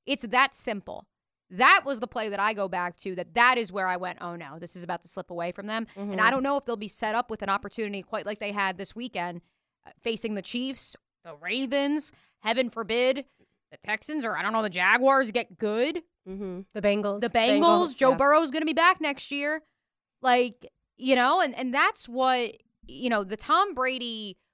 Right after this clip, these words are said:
Speaker 1: greatness that we, we so love to talk about, and now comparing it to Patrick Mahomes,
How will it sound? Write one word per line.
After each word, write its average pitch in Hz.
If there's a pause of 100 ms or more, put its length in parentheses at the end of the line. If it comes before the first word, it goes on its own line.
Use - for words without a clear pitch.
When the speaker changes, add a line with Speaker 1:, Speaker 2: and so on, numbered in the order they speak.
(140)
Speaker 1:
greatness 190
that 190
we, 214
we 214
so 262
love 220
to -
talk 202
about, 190
and 202
now 220
comparing 208
it 196
to -
Patrick 190
Mahomes, 185